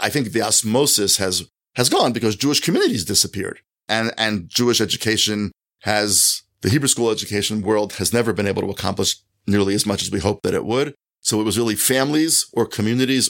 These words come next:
or day schools. And, um, day schools are a very small percentage of the non-Orthodox world. Families can't do as much. Neighborhoods don't exist like they used to.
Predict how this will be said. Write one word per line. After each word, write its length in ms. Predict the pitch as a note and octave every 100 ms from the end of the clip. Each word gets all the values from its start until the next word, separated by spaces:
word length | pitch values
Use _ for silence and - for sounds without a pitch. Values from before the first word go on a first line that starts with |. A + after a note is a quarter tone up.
| G2
or 80 |
day 220 | G2 G2+ G2+
schools. 420 | - D2 - -
And, 300 | F#2 G#2 G2+
um, 300 | G#2 G#2+ G#2 - -
day 140 | A#2
schools 240 | - A#2+ G2
are 20 |
a 20 |
very 160 | G#2 G2+
small 200 | A2 G2
percentage 480 | - F#2+ G2 G#2+
of 80 | F#2+
the 80 | G2+
non-Orthodox 580 | G2+ G2 - G#2 G2 -
world. 280 | C3+ G#3+ - _ _
Families 400 | - A2+ G#2+ A2
can't 240 | - G2 F#2
do 120 | G#2+
as 100 | G#2+
much. 360 | C#3 D3 - - _ -
Neighborhoods 420 | B2 C3 A#2 G#2
don't 180 | A2+ G#2+
exist 300 | G2+ B2+ -
like 120 | B2+
they 100 | B2+
used 200 | C#3 B2+
to. 200 | F#3+ F3